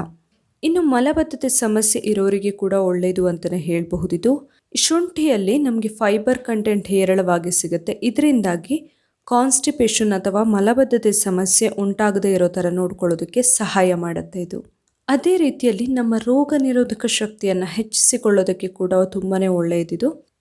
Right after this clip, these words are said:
ಪದೇ ಪದೇ ಏನಾದ್ರೂ ಇನ್ಫೆಕ್ಷನ್ಸ್ ಎಲ್ಲ ಆಗ್ತಾ ಇದ್ರೆ, ಸೋಂಕುಗಳಾಗ್ತಾ ಇದ್ರೆ ಅವುಗಳನ್ನ ದೂರ ಇಡೋದಕ್ಕೆ ಸಹಾಯ ಮಾಡುತ್ತೆ. ಅದರ ಜೊತೆಯಲ್ಲಿ ನಮ್ಮ ದೇಹದ ಇಮ್ಯುನಿಟಿಯನ್ನ ಹೆಚ್ಚಿಸೋದಕ್ಕೆ ಕೂಡ ಸಹಾಯ ಆಗತ್ತಿದು.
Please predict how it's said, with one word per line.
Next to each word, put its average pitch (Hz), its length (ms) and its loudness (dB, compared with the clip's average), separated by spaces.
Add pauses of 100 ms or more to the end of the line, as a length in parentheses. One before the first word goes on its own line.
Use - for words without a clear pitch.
(260)
ಪದೇ 277 280 2
ಪದೇ 277 380 2
ಏನಾದ್ರೂ 226 320 2
ಇನ್ಫೆಕ್ಷನ್ಸ್ 254 880 0
ಎಲ್ಲ 202 220 4
ಆಗ್ತಾ 196 380 -6
ಇದ್ರೆ, 190 300 0
ಸೋಂಕುಗಳಾಗ್ತಾ 214 1080 2
ಇದ್ರೆ 175 320 -2
ಅವುಗಳನ್ನ 247 640 2 (120)
ದೂರ 196 180 4
ಇಡೋದಕ್ಕೆ 180 500 0
ಸಹಾಯ 190 500 0
ಮಾಡುತ್ತೆ. 175 460 -2 (340)
ಅದರ 226 180 0
ಜೊತೆಯಲ್ಲಿ 247 640 0
ನಮ್ಮ 254 320 2 (100)
ದೇಹದ 226 280 0 (180)
ಇಮ್ಯುನಿಟಿಯನ್ನ 240 680 0
ಹೆಚ್ಚಿಸೋದಕ್ಕೆ 185 800 -2
ಕೂಡ 180 240 -2
ಸಹಾಯ 190 500 2
ಆಗತ್ತಿದು. 170 560 -2